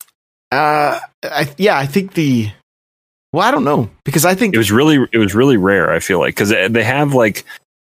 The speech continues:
Speaker 2: they have add-ons, but I don't even know if they're selling those readily available. Like, it was the, the foot fan for, like, w-, whatever one of those V R games had, like, wind blowing in your face.
Speaker 1: Right.
Speaker 2: And so you were supposed to pedal the fan or something like that. And then
Speaker 1: Yeah.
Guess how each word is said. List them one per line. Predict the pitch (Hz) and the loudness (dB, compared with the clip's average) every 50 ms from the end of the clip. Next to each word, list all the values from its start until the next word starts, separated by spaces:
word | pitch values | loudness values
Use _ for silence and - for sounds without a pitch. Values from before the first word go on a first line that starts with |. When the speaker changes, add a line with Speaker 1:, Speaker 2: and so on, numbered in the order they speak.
| _ _ _ _ _ _ _ _ _ _ _ _ | _ _ _ _ _ _ _ _ _ _ _ _
Speaker 2:
they | - 113 98 | -4 -2 -2
have | 101 110 139 165 143 104 | 0 0 -2 -2 -2 -2
add-ons, | 82 95 92 90 87 90 95 101 | -2 -2 -2 0 0 0 0 0
but | 98 104 101 | 0 -2 -2
I | 104 | 0
don't | 117 123 120 101 | 0 0 2 2
even | 110 104 107 104 98 | 2 2 2 2 2
know | 101 101 104 101 98 | 2 2 2 2 0
if | 87 | 0
they're | - - 123 | -2 -2 -2
selling | - - - 101 101 101 98 95 | 0 0 0 0 0 0 0 2
those | 92 95 104 113 110 101 95 98 95 - - - - - _ _ | 2 2 2 2 2 2 0 0 -2 -4 -6 -6 -8 -10 _ _
readily | - 95 98 95 92 90 90 90 | -4 -2 0 0 0 0 0 0
available. | 85 82 85 82 82 82 85 | 0 -2 -2 -2 0 0 0
Like, | 87 85 82 - 95 | 0 0 -2 -2 -4
it | 71 | -2
was | - 101 92 87 95 | -2 -2 -4 -2 -4
the, | 92 90 87 85 85 - - _ - - - _ _ _ | -2 -2 0 -2 -2 -4 -8 _ -20 -20 -20 _ _ _
the | _ 90 | _ -8
foot | - - - 110 117 - | -6 -2 0 0 0 0
fan | - - 117 117 120 120 120 123 123 127 131 135 127 - _ _ | -2 -4 -2 -2 0 0 0 0 0 0 -2 -2 -6 -12 _ _
for, | - - 110 101 95 | -8 -4 -2 0 0
like, | 90 90 90 87 - - - | 2 0 -2 -2 -4 -8 -12
w-, | 95 - - - - - - - - _ _ _ _ - | -10 -8 -8 -8 -8 -10 -14 -20 -20 _ _ _ _ -6
whatever | 101 104 95 95 92 90 92 90 90 90 | -4 -2 0 0 0 0 2 2 2 0
one | 87 80 92 90 | 0 0 0 0
of | 90 | 2
those | 87 90 90 87 - | 2 2 0 0 -2
V | - 95 92 90 | -2 -2 0 2
R | 90 90 | 0 0
games | 85 87 87 90 90 90 - | 0 0 0 0 0 -2 -2
had, | - - 92 90 90 87 80 - _ _ - | -2 -4 -4 -4 -4 -6 -8 -16 _ _ -4
like, | 90 78 78 - - | -4 -4 -4 -6 -4
wind | 92 98 95 95 98 95 | -2 0 2 2 0 0
blowing | 92 101 98 98 98 95 | 2 2 2 2 2 2
in | 92 92 | 2 0
your | 90 | 0
face. | 92 - - 92 92 92 95 - - - - - - - _ _ | -2 -2 -4 -2 -2 -2 -2 -2 -4 -6 -8 -10 -14 -20 _ _
Speaker 1:
Right. | - 104 107 107 107 | -10 -8 -6 -4 -4
Speaker 2:
And | 107 107 | -4 -2
so | - 92 | -2 0
you | 90 90 | 0 0
were | 90 | 0
supposed | - - - 95 - - | 0 0 -2 -2 -2 -4
to | 87 | -6
pedal | - - 107 95 95 95 90 | -6 -4 -4 -2 0 0 0
the | 92 90 | -2 -4
fan | - - 92 92 92 92 92 92 | -4 -4 -2 -2 -2 -2 0 0
or | 90 87 90 90 | 0 2 2 2
something | 90 - 92 - 92 | 0 0 -2 -2 -2
like | 95 87 | -4 -2
that. | - 90 90 87 - | -2 -2 -2 -2 -2
And | - 92 90 | -2 -2 0
then | 90 87 87 | 0 0 0
Speaker 1:
Yeah. | 87 113 110 107 104 98 95 | -2 -2 -2 -4 -4 -6 -8